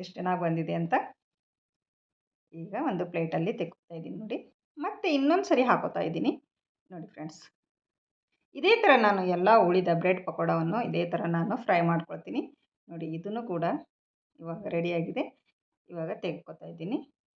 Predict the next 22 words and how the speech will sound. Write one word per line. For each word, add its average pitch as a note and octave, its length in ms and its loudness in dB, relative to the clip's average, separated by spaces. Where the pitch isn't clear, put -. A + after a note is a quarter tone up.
ನೀವು F#4 240 -4
ಒಂದ್ಸರಿ B3+ 300 -2
ಮಾಡಿ F3 200 0
ನೋಡಿ, E3+ 180 2
ಹೇಗೆ A#3 220 6
ಬಂತು E3+ 280 0
ಅಂತ D#3+ 160 -4
ಕಾಮೆಂಟಲ್ಲಿ F3+ 580 0
ತಿಳಿಸಿ. E3 320 -8
ನೋಡಿ D#3+ 220 -14
ಫ್ರೆಂಡ್ಸ್, D#3+ 300 -12
ಇವಾಗ E3 280 -2
ಇದು E3 180 -2
ರೆಡಿಯಾಗಿದೆ F#3+ 460 2
ಬ್ರೆಡ್ E3+ 260 0
ಪಕೋಡ. - 200 -8
ಇದು A3 120 -8
ಸಾಸ್ F#3 320 2
ಜೊತೆ F3+ 220 -2
ತಿನ್-, F3+ 240 -10
ತಿನ್ಬಹುದು, F3 460 -4
ತುಂಬ F3 240 -4